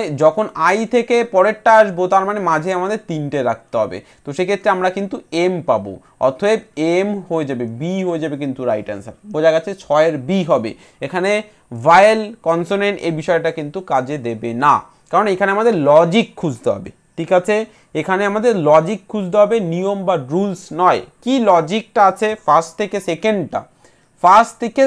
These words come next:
সেকেন্ডের কি লজিক আছে, আমরা ফার্স্ট থেকে সেকেন্ডের যে লজিক পাবো সেটা নেব। এটা মানে, আহ, এটা থেকে এটার যে লজিক আসবে সেটা নয়, আমরা এটা থেকে এটার লজিকটা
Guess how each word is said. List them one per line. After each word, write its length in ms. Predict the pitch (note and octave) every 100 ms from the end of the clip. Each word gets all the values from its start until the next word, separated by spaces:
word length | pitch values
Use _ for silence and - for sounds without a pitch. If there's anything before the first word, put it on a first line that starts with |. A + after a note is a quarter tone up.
| C4+
সেকেন্ডের 480 | G3 F#3 G#3 G#3+ G#3+ -
কি 100 | C4 C#4+ B3
লজিক 280 | A#3 G#3 G#3+ D#3
আছে, 160 | - G2+ - _ -
আমরা 180 | D3+ G3 A#3 - -
ফার্স্ট 260 | E3 F3+ -
থেকে 140 | G#3+ A3+ A3
সেকেন্ডের 340 | G3 G#3+ A3 G3+
যে 60 | G#3+
লজিক 180 | G#3 G#3+ A#3
পাবো 120 | A#3+ A#3
সেটা 140 | G3 E3
নেব। 100 | G#2+ F#2 _ _ _ -
এটা 180 | E3+ F#3+ F#3
মানে, 160 | D#3 F3+
আহ, 320 | - - D3 C3+ -
এটা 180 | F#3 A#3 A#3
থেকে 160 | B3 B3+ A3+
এটার 200 | B3 A#3 A3+
যে 40 | A#3
লজিক 180 | A3 A3+
আসবে 140 | A3+ A3+
সেটা 160 | A3+ A3 A3+
নয়, 180 | F#3 A#2 - _ -
আমরা 160 | D3 F#3+ - F3
এটা 160 | G#3 G#3
থেকে 160 | A3+ C4 G#3
এটার 220 | A#3 A#3 A3+ A3+
লজিকটা 440 | G#3+ A3 - B3